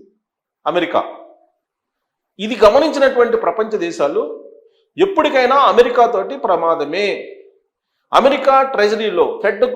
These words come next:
ఫెడ్కు ఉన్నటువంటి ట్రెజరీస్లో కనుక మన ట్రెజరీ బాండ్స్ కనుక ఉంటే, మన బాండ్స్ కనుక ఉంటే ఎప్పటికైనా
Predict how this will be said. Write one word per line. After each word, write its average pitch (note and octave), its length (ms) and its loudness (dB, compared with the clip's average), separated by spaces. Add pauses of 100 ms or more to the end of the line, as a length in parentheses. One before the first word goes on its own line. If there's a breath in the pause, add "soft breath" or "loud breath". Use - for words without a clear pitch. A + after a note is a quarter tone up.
(160)
ఫెడ్కు G3 380 -2
ఉన్నటువంటి G3+ 640 -4
ట్రెజరీస్లో F3 680 -4
కనుక C3+ 200 -10 (680)
మన A3 140 2 (1900)
ట్రెజరీ G#3+ 300 -2 (160)
బాండ్స్ B3 360 2
కనుక G#3+ 260 -6
ఉంటే, D3 180 -10 (160)
మన F3+ 120 0 (120)
బాండ్స్ G#3+ 300 0
కనుక F#3+ 260 -10
ఉంటే C#3+ 240 -8 (920)
ఎప్పటికైనా C4 480 2